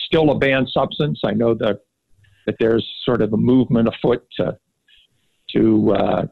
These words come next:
make, uh, growth hormone available to help speed recovery from injury. I'm not quite sure how that would work in the whole, uh, drug testing scheme of things, but nonetheless,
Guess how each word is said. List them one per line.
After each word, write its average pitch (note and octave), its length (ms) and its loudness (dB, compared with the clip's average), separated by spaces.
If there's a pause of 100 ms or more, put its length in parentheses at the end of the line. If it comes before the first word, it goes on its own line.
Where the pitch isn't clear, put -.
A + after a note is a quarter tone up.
(100)
make, A#2 300 2 (720)
uh, A2 240 -2
growth A#2 320 2
hormone A#2 360 4
available A2 680 2
to A#2+ 100 -2
help A2+ 200 0 (160)
speed B2 320 0
recovery A#2 520 0
from A2 140 -2
injury. B2+ 520 2 (380)
I'm B2 100 -6 (160)
not G#2 140 -2 (160)
quite - 180 0
sure - 220 0
how A2 180 -2
that A2+ 200 -2
would G#2+ 160 -4
work A#2 320 0
in - 160 -2
the G#2+ 100 0
whole, A2+ 360 -4 (640)
uh, A2+ 500 -2
drug A#2+ 220 -2
testing A2+ 380 -2
scheme B2+ 340 0
of A2+ 120 -2
things, C3+ 340 0
but - 160 0
nonetheless, A#2 480 2